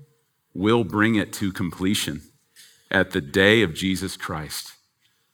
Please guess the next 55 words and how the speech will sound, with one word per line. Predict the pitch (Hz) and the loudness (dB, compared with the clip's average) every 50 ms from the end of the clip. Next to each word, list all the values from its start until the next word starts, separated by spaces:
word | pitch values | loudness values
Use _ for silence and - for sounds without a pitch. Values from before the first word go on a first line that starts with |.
| _ _ _ _ _ _ _ _ _ - | _ _ _ _ _ _ _ _ _ -12
As | - 90 | -10 -8
God | 85 - 113 104 110 127 143 | -2 4 8 10 10 10 10
is | 135 - | 6 2
the | - 104 | -2 -4
faithful | - - 127 127 127 127 - 131 - | 0 2 2 2 2 0 -2 -4 -2
architect | - 123 120 110 - 92 - - 92 87 85 - | 0 0 0 0 -2 -6 -4 -4 -4 -4 -4 -6
to | - | -10
finish | - - - 107 104 110 107 - | -10 -6 -4 -2 -2 -2 -2 -2
what | 117 113 107 | -2 -2 0
he | 107 | -2
started | - - - 110 104 104 101 92 | -2 -2 -2 0 0 0 0 -2
in | 95 90 | -4 -6
creation, | - - 95 90 90 90 85 - 78 76 71 | -4 -2 -2 0 0 0 -2 -4 -8 -8 -10
he | 65 71 101 107 120 123 | -6 -4 -2 0 0 0
will | 117 95 90 98 101 101 98 | -2 -2 -2 -2 -2 -2 -4
finish | - - - 101 92 87 85 80 - - - - - - - - _ | -6 -6 -4 -4 -2 -2 -2 -4 -6 -8 -8 -12 -18 -20 -20 -16 _
his | - 110 101 90 85 | -2 -2 -2 -2 -2
architectural | - 107 101 104 - 113 92 - 113 104 - - 117 98 92 | -4 -4 -4 -2 -2 -4 -4 -2 -2 -2 -2 -2 -6 -4 -4
work | 95 95 95 101 95 - | -4 -4 -4 -4 -4 -6
in | - - 95 87 | -6 -4 -2 -2
you | 85 85 92 104 113 131 135 139 147 | 0 2 2 2 4 4 2 0 0
and | - - 113 107 | -2 -2 0 0
in | 98 95 92 | 2 2 4
me | 92 95 92 90 87 87 87 - - - - - | 4 4 4 4 2 0 -2 -8 -14 -14 -10 -6
by | 92 90 | -2 -2
the | 87 | -2
power | - - - - 107 110 123 135 135 | -2 0 6 10 10 10 12 10 8
of | 127 | 8
the | 110 123 | 8 4
Holy | - 113 117 110 110 101 | 2 2 0 2 2 0
Spirit, | - - - - 92 78 78 78 78 76 - _ _ _ _ _ _ _ - - _ _ _ - | 0 -2 -6 -4 -2 0 0 0 -2 -6 -10 _ _ _ _ _ _ _ -20 -20 _ _ _ -2
day | - 113 110 127 147 | 4 6 6 6 8
by | 135 151 147 139 | 8 8 8 8
day | 117 113 107 107 | 8 8 6 6
conforming | 104 - 117 98 - - 117 113 113 113 113 110 | 4 2 -2 -4 -4 -4 -4 -2 -2 0 0 0
us | 107 98 - | -2 -2 -2
to | - 120 | -4 -2
the | 95 98 95 82 | -2 -2 -2 -2
image | 98 98 98 90 82 | -2 -2 -2 -2 -4
of | 95 85 | -6 -6
the | 71 87 | -6 -8
Son. | - - - 92 87 87 87 87 | -8 -6 -6 -4 -4 -4 -4 -4
And | 85 85 | -4 -6
so | 85 - 98 | -6 -6 -6
wherever | 87 90 90 90 90 98 120 127 139 | -4 -2 0 2 2 2 2 2 2
you | 143 139 139 135 127 | 0 0 0 2 4
are | 117 117 113 110 | 6 6 6 6
in | 107 | 6
that | 104 101 101 98 | 4 2 0 -2
process, | - - 90 85 85 - - 85 80 - - | -2 -2 -2 -2 -2 -2 -4 -6 -6 -6 -6
you | 92 95 101 | -6 -4 -4
just | 87 95 90 80 | -2 -4 -6 -4
lean | 82 80 80 85 87 87 82 | -4 -6 -4 -2 -2 -2 -2
into | 80 80 78 76 67 - 73 69 | -2 -2 -4 -6 -8 -8 -10 -10
him, | 69 71 69 69 | -10 -10 -12 -14